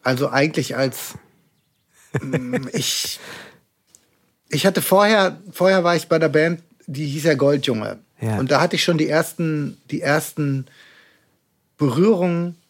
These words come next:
Speaker 1: mit großen Plattenfirmen und da war es auch die Universal und so.
Speaker 2: Ja.
Speaker 1: Und ich hatte immer das Gefühl, ich hatte immer Angst, dass, na-, danach hatte ich immer Schiss, dass man in irgendeiner Weise verheizt werden könnte.
Speaker 2: Ja.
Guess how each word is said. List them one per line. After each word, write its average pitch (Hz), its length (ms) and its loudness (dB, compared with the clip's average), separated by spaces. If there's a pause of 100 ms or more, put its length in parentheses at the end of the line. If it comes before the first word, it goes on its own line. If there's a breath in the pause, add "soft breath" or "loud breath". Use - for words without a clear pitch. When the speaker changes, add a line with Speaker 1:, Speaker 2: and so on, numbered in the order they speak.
(380)
Speaker 1:
mit 151 300 0
großen 151 360 0
Plattenfirmen 143 540 -2
und 123 100 -4
da 127 100 2
war 151 140 4
es 160 120 -2
auch 131 100 -6
die 127 180 -10
Universal 113 640 -6
und 107 140 -14
so. 110 260 -10 (120)
Speaker 2:
Ja. 104 180 -2 (420 loud breath)
Speaker 1:
Und 139 400 -2
ich - 160 -8
hatte - 160 -4
immer 180 220 0
das 165 120 0
Gefühl, 180 640 0
ich 139 120 -10
hatte 165 140 -2
immer 165 280 0
Angst, 170 320 -2
dass, - 360 -4 (1160)
na-, 139 240 2
danach 160 460 0
hatte 185 100 -2
ich - 100 -14
immer 170 200 0
Schiss, - 380 -2 (360 loud breath)
dass 131 140 -2
man 151 120 4
in 143 120 0
irgendeiner 160 440 2
Weise 156 540 2 (380 loud breath)
verheizt - 500 0
werden 120 260 -2
könnte. 110 480 -6
Speaker 2:
Ja. 90 180 -10